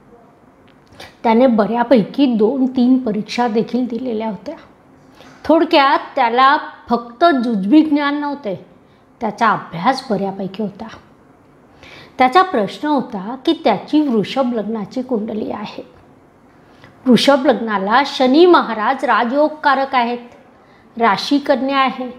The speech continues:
कन्या राशीला देखील शनी महाराजांचे बऱ्यापैकी सहकार्य असते, कारण बुधाच्या राशीत शनी महाराज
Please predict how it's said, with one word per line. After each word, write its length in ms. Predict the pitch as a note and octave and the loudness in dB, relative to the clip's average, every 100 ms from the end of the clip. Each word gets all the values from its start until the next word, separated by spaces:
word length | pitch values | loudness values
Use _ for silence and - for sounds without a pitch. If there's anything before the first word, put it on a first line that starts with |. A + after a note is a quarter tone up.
| - - - - - - | -20 -20 -20 -20 -20 0
कन्या 420 | E4 D#4 E4+ F#4 | 4 6 6 6
राशीला 480 | F#4 F4 - E4+ E4 | 6 4 2 -2 0
देखील 500 | D4 C#4+ - C#4 D#4+ | 0 -4 -2 0 0
शनी 400 | D#4+ - C4+ C#4+ | 0 -2 0 0
महाराजांचे 760 | D#4 C#4+ A3+ A#3 A3 A3 G#3+ C4 | 2 0 0 -4 -4 -6 -4 -2
बऱ्यापैकी 800 | B3+ A3 G#3 A3+ A3+ A3 - C4 | -2 -2 -2 -2 -2 -6 -6 -8
सहकार्य 640 | B3+ A3 F#3 - G#3+ A#3 | -6 -6 -6 -6 -6 -4
असते, 340 | A3 - - - - - - - - - - _ - | -6 -8 -12 -12 -14 -20 -20 -20 -20 -20 -20 _ 0
कारण 540 | B3 A#3 A#3 E4+ C4 | 2 4 6 6 4
बुधाच्या 580 | A#3+ G3 A#3+ C4 D4+ C#4+ | 0 4 4 4 2 2
राशीत 440 | B3 F#3+ - A#3+ C4 | 0 -2 -4 -4 -4
शनी 300 | - A#3 B3 | -4 0 2
महाराज 440 | C#4+ A3+ F#3 F#3+ | 2 0 -2 -8